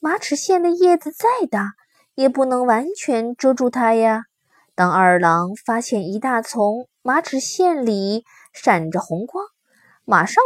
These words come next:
跑过去，把一大叶子一掀，果然看见有个太阳正在发抖呢。太阳哭着哀求二郎说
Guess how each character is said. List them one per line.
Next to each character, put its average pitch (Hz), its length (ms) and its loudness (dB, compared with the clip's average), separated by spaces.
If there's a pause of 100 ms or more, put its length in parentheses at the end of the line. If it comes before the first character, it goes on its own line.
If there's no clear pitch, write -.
跑 147 180 -2
过 170 200 0
去， 180 260 -10 (640)
把 156 160 2
一 160 180 0
大 180 240 2
叶 180 280 2
子 165 220 -14
一 247 80 -4
掀， 392 320 -2 (580)
果 214 240 10
然 202 300 6 (340)
看 254 240 0
见 220 200 2
有 180 160 6
个 160 120 2
太 202 260 -2
阳 185 420 0
正 294 160 -4
在 277 140 2
发 370 160 -6 (140)
抖 131 240 2 (100)
呢。 208 120 -4 (840)
太 311 240 2
阳 277 500 2
哭 320 300 2
着 277 220 2 (100)
哀 359 160 2
求 254 260 -2
二 214 220 2
郎 190 220 2
说 - 260 -6